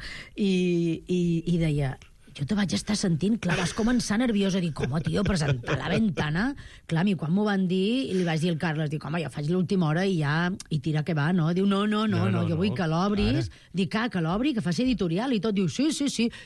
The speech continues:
Speaker 1: fots la primera hora el que vulguis
Speaker 2: Que
Speaker 1: i la
Speaker 2: està
Speaker 1: segona et
Speaker 2: molt bé
Speaker 1: quedes amb mi.»
Speaker 2: l'editorial.
Speaker 1: Sí,
Speaker 2: Molt bé.
Speaker 1: s-, sí, sí, jo tenia, mm, ja fa temps que tenc això en escap, ho tenc molt, molt...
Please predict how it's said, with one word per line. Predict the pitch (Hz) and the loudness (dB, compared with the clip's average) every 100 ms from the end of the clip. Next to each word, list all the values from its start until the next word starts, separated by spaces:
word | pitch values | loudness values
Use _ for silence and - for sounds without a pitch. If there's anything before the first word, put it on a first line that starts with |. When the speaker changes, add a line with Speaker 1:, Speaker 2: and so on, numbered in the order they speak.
| - | -20
Speaker 1:
fots | - 240 269 | -6 -4 0
la | 262 | 0
primera | 214 214 202 | 0 0 0
hora | 175 | 0
el | |
que | 156 | 0
vulguis | 156 190 262 | 0 2 2
Speaker 2:
Que | 175 | 2
Speaker 1:
i | |
la | 180 | 2
Speaker 2:
està | - 175 | 0 2
Speaker 1:
segona | - - | 2 2
et | 185 | 2
Speaker 2:
molt | 156 | 2
bé | |
Speaker 1:
quedes | 220 202 | 2 2
amb | 196 | 0
mi.» | 190 | 0
Speaker 2:
l'editorial. | 185 107 101 95 - - - - - - _ - | 0 -2 -4 -8 -12 -20 -20 -20 -20 -20 _ -8
Speaker 1:
Sí, | 120 139 | -2 0
Speaker 2:
Molt | 147 170 - | 2 0 0
bé. | 110 | -2
Speaker 1:
s-, | 95 92 202 | -4 -6 -10
sí, | - 254 | -4 -2
sí, | - 233 262 | 0 2 2
jo | 196 | 0
tenia, | 190 220 247 226 196 185 | 0 2 2 2 0 0
mm, | 175 175 165 175 | 0 -2 -2 -2
ja | 196 | -2
fa | 208 | 0
temps | 175 185 - | 0 0 0
que | |
tenc | 220 208 190 | 0 0 0
això | - 180 160 | 0 0 2
en | 160 | 2
escap, | 147 - 156 143 | 0 -2 -2 0
ho | 151 | -2
tenc | 143 160 160 | 0 2 2
molt, | 170 170 | 2 2
molt... | 170 165 165 170 165 160 156 147 | 2 2 4 2 2 2 0 -2